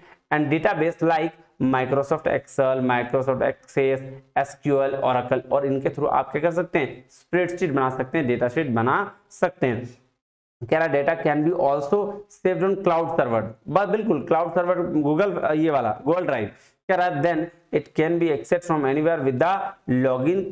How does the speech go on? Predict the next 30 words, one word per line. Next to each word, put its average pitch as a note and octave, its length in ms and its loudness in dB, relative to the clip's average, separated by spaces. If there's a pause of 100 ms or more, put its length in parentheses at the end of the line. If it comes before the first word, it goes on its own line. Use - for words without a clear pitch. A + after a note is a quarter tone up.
(100)
credentials।" B2+ 540 0 (120)
बस C#3 260 0
login C#3+ 380 2
कीजिए E3+ 280 2
और D#3+ 100 2
आपको C3+ 240 0
data B2+ 220 2
कहीं C3 260 0
भी B2+ 140 -2
किसी B2+ 220 -2
भी B2 80 2
जगह A#2 200 2
पे G3 360 -2 (140)
मिल D#3+ 220 2
जाएगा। A2 280 2 (380)
कह F#3 80 2
रहा F#3+ 100 2
है, - 180 -8
"Software F3 440 0
can F3+ 220 0
also D3+ 340 0
be E3 260 0
used E3 160 0
in D#3 100 2
the D#3 120 0 (160)
cleaning D#3+ 400 2
data C3+ 220 0
and D3 300 0
removing B2 400 0 (380)
errors।" B2+ 300 0